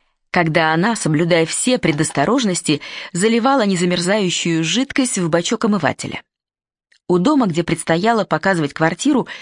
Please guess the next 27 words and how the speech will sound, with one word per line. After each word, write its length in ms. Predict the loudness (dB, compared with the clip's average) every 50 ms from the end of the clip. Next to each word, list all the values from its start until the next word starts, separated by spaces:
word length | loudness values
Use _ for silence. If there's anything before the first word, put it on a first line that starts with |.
| -20 -6 -2
припарковаться 640 | 0 0 0 0 0 0 2 2 2 0 0 0 0
удалось 380 | 2 2 2 0 0 -2 -4
только 360 | -4 -2 -2 0 0 -2 -4 -4
с 40 |
третьего 360 | -2 0 0 0 0 0 -2 0
захода. 520 | 0 0 -2 -2 -2 -4 -4 -4 -6 -8 -12 _ _ _ _ _ -20 -20 -8 -2
Маша, 360 | 2 2 4 2 2 2 2
наконец, 520 | 0 0 0 0 0 2 0 0 -2 -4 -10 -16 -20 -18 -18
втиснула 580 | -12 -4 -2 0 0 0 0 0 2 2 2
автомобиль, 640 | 2 0 -2 -2 -2 0 0 0 0 -2 -2 -4 -6 _ _ _ -20 _ _ _ _
а 120 | -6 -2 0
когда 280 | 0 0 2 2 2
выходила 460 | 0 0 0 0 0 0 0 0 0 0
из 200 | 0 0 0 -2
него, 340 | -2 -2 0 -2 -2 -2 -4 -10 -16 _ _ _ _ _ _ _ _ _ -20 -12 -6
была 280 | -2 0 0 0 0
слегка 480 | 0 0 -2 -2 -2 -2 -2 0 2 2
обрызгана 560 | 2 2 2 2 2 2 2 0 0 0 0
другим 400 | 0 0 0 0 0 0 0 0
автомобилем, 680 | -2 -2 -2 0 0 0 0 0 0 2 2 2 0 -2 -6 -12 -18 -12 -4
проезжающим 800 | 0 2 2 2 2 0 0 0 0 0 -2 -2 -2 -2 -2 0
в 40 | 0
этот 180 | 0 -2 0 0
момент 380 | 0 0 0 0 -2 -2 -2
мимо. 300 | -2 -2 -2 -2 -4 -6 -8 _ _ _ _ _ _ _ _ _ _
Брызги 420 | -2 0 2 2 2 2 2 0 0
реагента 640 | 0 0 0 0 0 0 0 0 0 0 -2 -2